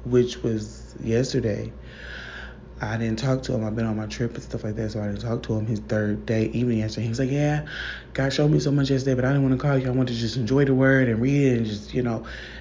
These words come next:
examine it and just, you know, be in tune." So I waited till this morning to call you, but he was like, "God sent me to Jonah," and he was going on about the prophet. Excuse me. And about Jonah and all of that, right?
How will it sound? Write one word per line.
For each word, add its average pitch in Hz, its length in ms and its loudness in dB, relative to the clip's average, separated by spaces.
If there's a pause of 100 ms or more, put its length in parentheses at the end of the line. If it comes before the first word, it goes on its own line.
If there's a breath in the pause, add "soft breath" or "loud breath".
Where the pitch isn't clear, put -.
examine 131 460 6
it 127 140 8
and 113 160 4
just, 113 300 -2
you 123 100 4
know, 113 160 4 (120)
be 131 180 6
in 123 100 8
tune." 117 460 6 (1160)
So 127 180 2
I - 20 4
waited 139 280 4
till 135 140 0
this 123 80 0
morning 131 260 6
to 113 40 0
call 147 220 4
you, 131 100 6
but 117 160 2
he 127 80 -4
was - 180 -10
like, 69 180 -2 (320 loud breath)
"God 120 220 4
sent 123 200 4
me 117 80 6
to 123 120 0
Jonah," 143 340 8
and 113 100 4
he 113 80 4
was 110 140 4
going 120 220 6
on 120 140 8
about 107 160 2
the - 80 -12
prophet. 131 320 -2 (680 loud breath)
Excuse 151 260 2
me. 117 140 0 (2000)
And 127 100 2
about 113 280 0
Jonah 117 340 2
and 113 140 -2
all 110 140 -4
of 110 60 -2
that, 127 280 0 (160)
right? 120 260 -2